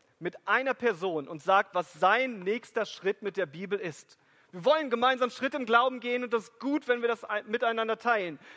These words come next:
Meine Challenge ist, jeder von euch, jeder von euch redet mit einer Person und sagt, was sein nächster Schritt mit der Bibel ist.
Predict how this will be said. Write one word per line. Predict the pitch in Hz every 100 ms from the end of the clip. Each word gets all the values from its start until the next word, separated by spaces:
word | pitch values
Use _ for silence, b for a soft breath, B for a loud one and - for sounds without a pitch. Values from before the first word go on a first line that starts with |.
| B B -
Meine | 208 254
Challenge | - 240 208 151 151
ist, | 139 - _ b b b
jeder | 160 277 269
von | 233 190
euch, | 147 -
jeder | 160 262 277
von | 254
euch | 240 190
redet | 196 247 233
mit | 220
einer | 202 208
Person | 208 208 165 202
und | 202 151
sagt, | 170 190 208 180
was | 180 -
sein | 180 220 247 196
nächster | 190 226 - 220
Schritt | 190 - 180 202
mit | 170 190
der | 196
Bibel | 151 202 202
ist. | 226 208 - -